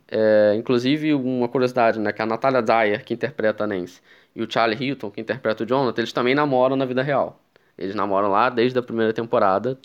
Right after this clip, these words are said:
talvez por causa da primeira temporada, enfim, a gente não sabe. É, o que eu achei que o arco deles ficou mais fraco.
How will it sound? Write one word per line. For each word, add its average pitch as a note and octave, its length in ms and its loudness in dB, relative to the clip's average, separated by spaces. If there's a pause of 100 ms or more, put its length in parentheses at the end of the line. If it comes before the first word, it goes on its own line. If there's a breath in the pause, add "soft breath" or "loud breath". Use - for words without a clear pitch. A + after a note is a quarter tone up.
talvez A#2+ 260 -2
por - 180 -10
causa A2+ 300 4
da G#2+ 100 2
primeira G#2 280 0
temporada, F#2+ 440 -2
enfim, F#2+ 240 -8
a G2 40 -8
gente F#2+ 200 -14
não A2 80 -8
sabe. F#2 280 -6 (720 soft breath)
É, A#2 440 4
o A#2+ 100 -2
que - 100 2
eu A3+ 100 8
achei A#3 280 2
que A#3 80 0
o G3 80 4
arco F#3 300 4
deles E3+ 480 4
ficou F#3 340 0
mais F#3+ 220 0
fraco. D3 520 -2